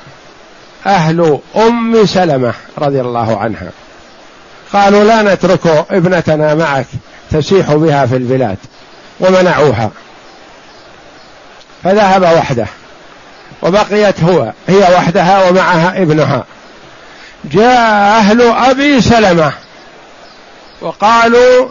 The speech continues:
"لا نترك ابننا مع أخواله،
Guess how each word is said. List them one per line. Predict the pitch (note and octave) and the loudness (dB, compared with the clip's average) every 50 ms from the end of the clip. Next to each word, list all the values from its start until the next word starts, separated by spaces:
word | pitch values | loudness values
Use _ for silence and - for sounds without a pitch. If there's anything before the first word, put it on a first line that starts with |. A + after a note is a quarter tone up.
| - | -8
"لا | - G#3 A3+ C4+ C#4+ C4+ B3+ B3 A#3+ A3+ | -10 -4 -2 0 0 2 0 0 0 0
نترك | - - A3+ A#3 E3+ F#3 | 0 0 0 0 2 0
ابننا | G#3 A#3 A#3 A#3 A3+ G#3+ A3 G#3 G#3 G#3 G#3 G#3 G#3 G#3 G#3 G3+ G3+ G3+ G3+ G#3 A3 - - | 0 0 2 0 0 0 0 0 0 0 2 2 2 2 2 2 0 0 0 -2 -4 -6 -12
مع | F#3+ F#3+ G3+ G#3 G3+ F#3 F3+ G3 G3 G3 G3 G3 - - - - - - - - | -8 -4 -2 0 0 0 0 0 0 0 0 -2 -4 -8 -18 -20 -20 -20 -18 -6
أخواله، | - - - - F#3+ A3 A#3 A3 G#3 F3+ D#3 C3 | -6 -4 -2 0 0 2 2 2 2 0 -2 -4